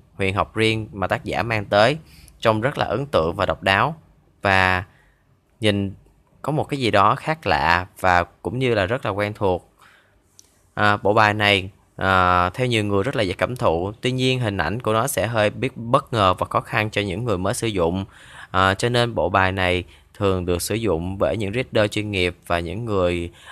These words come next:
à, dành cho những công việc thiền định hoặc là nghi thức tốt hơn. À, nếu mà bạn muốn tìm hiểu sâu hơn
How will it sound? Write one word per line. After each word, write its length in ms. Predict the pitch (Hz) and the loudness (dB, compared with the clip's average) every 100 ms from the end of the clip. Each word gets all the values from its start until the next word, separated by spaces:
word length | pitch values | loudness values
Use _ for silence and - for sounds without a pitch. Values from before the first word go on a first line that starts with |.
| - | -4
à, 280 | 90 87 85 | 2 4 2
dành 260 | 92 90 | 0 -4
cho 120 | 87 104 | -2 -4
những 140 | 104 | -4
công 140 | 117 | -4
việc 180 | 113 87 | -4 -4
thiền 220 | - 92 | -2 -2
định 260 | 90 78 90 | 0 0 -2
hoặc 180 | - - | -8 -6
là 120 | 92 | -4
nghi 180 | 92 98 | -2 -4
thức 220 | - 156 - - | -2 -6 -4 -6
tốt 200 | 151 - | -6 0
hơn. 300 | 120 113 107 - _ _ _ _ - - - | 2 4 0 -10 _ _ _ _ -20 -20 -6
À, 340 | 98 98 95 - _ _ _ | 0 2 0 -4 _ _ _
nếu 120 | 135 165 | -2 2
mà 160 | 156 | 2
bạn 240 | 110 92 113 | 2 2 0
muốn 140 | 139 | 0
tìm 180 | 127 104 | 0 -2
hiểu 160 | 85 | -2
sâu 180 | - 120 | 0 0
hơn 360 | 113 117 110 | 2 4 4